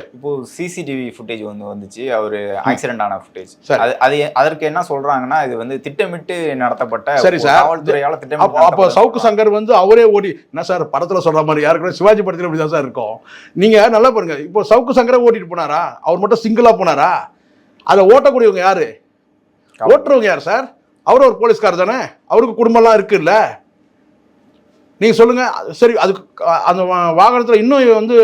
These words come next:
Speaker 2: இந்த சவுக்கு சங்கரோட இடது வலது பக்கம் வந்து ரெண்டு பேரும் உட்கார்ந்து இருப்பாங்கல்ல, இன்னும் பல போலீஸ்காரங்க இருப்பாங்களா இல்லையா? எப்படி வந்து கேட்டா அவரு வ-, வயர்லெஸ்ல பேசிட்டே வருவாங்களா?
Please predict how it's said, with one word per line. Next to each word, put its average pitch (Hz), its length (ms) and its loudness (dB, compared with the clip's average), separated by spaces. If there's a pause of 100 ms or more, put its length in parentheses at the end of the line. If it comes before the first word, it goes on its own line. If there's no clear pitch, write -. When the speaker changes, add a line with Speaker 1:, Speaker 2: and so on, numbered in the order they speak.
(100)
Speaker 2:
இந்த 185 260 -4
சவுக்கு 226 240 2
சங்கரோட 214 320 4
இடது 220 200 6 (100)
வலது 208 260 0
பக்கம் 202 240 -2
வந்து 202 200 0
ரெண்டு 190 140 -2
பேரும் 202 140 2
உட்கார்ந்து 208 240 -2
இருப்பாங்கல்ல, 214 380 -2 (380)
இன்னும் 196 200 -2
பல 196 240 4
போலீஸ்காரங்க 202 440 0
இருப்பாங்களா 220 400 2
இல்லையா? 131 200 -2 (920)
எப்படி 226 300 4
வந்து 233 200 0
கேட்டா 220 280 4
அவரு 202 200 6 (160)
வ-, 165 180 -2
வயர்லெஸ்ல 214 400 2
பேசிட்டே 202 300 4
வருவாங்களா? 185 320 4